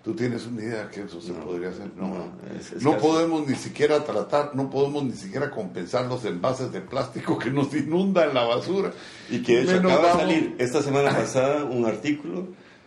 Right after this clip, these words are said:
Speaker 2: donde las botellas pet y el agua embotellada tiene cancerígenos de altísimo nivel.
Speaker 1: Quiere decir que todo lo que estamos haciendo en realidad,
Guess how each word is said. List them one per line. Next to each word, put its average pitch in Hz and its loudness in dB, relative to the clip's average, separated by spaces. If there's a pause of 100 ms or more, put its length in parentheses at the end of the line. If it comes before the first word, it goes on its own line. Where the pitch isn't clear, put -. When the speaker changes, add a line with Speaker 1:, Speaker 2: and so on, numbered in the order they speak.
(180)
Speaker 2:
donde 117 2
las 107 4
botellas 139 0
pet - -2
y 101 -4
el 101 2
agua 123 2
embotellada 123 -2
tiene 120 -4
cancerígenos 110 -6
de 95 -2
altísimo 107 -6
nivel. 87 -8 (1800)
Speaker 1:
Quiere 139 2
decir - -2
que 113 -4
todo 160 2
lo 113 -2
que 98 -8
estamos 143 -2
haciendo 120 -6
en - -10
realidad, 85 -4